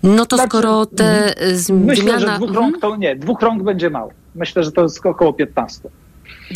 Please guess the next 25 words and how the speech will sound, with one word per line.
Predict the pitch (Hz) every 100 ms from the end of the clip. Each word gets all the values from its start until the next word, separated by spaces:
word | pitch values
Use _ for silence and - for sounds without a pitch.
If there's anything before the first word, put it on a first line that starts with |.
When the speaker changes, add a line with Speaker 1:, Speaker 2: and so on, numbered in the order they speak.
| -
Speaker 1:
Dobrze, | 165 135 -
to | 139 151
skoro | - 175
mamy | 175 180 165
hurtową | 160 160 165 156
wymianę | 156 160 151
kadr, | 151 165 156 - -
a | 147
detaliczne | 151 165 170 - 165
konkursy, | 160 151 - 190 -
to | 180
kiedy | 170 165
będzie | 170 165 160
na | 151
odwrót? | - - - - - - - - - - - - - - - - - - - - - - - - - - -
Speaker 2:
Nie, | 160 151 143 131 117 107 120
konkursy | 160 139 139 123 131
są | - 143
we | 185
wszystkich, | - 202 - 117 - -
e, | 120 120 123
organizowane. | 139 131 127 113 117 104 92 92 - - - - - - - - - - - - - 165
Speaker 1:
Na | 170
wszystkie | 240 - 202
stanowiska? | - 180 160 165 -